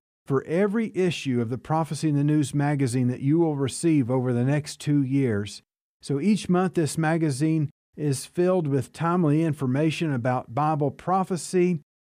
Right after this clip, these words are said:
and events that are happening around our world. And a magazine subscription to the Prophecy in the News is just a great way to stay informed.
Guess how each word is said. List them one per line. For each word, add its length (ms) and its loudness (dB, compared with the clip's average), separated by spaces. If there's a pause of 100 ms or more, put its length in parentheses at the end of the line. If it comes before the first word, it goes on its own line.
(140)
and 300 -2
events 400 0
that 140 0
are 80 0
happening 500 0
around 320 0
our 160 2
world. 480 0 (380)
And 420 0
a 300 -8
magazine 560 0
subscription 640 -4
to 100 -4
the 80 0
Prophecy 600 -2
in 120 2
the 40 0
News 320 2
is 160 -4
just 360 -4
a 80 -2
great 480 0
way 300 0
to 120 -6
stay 460 -4
informed. 720 -2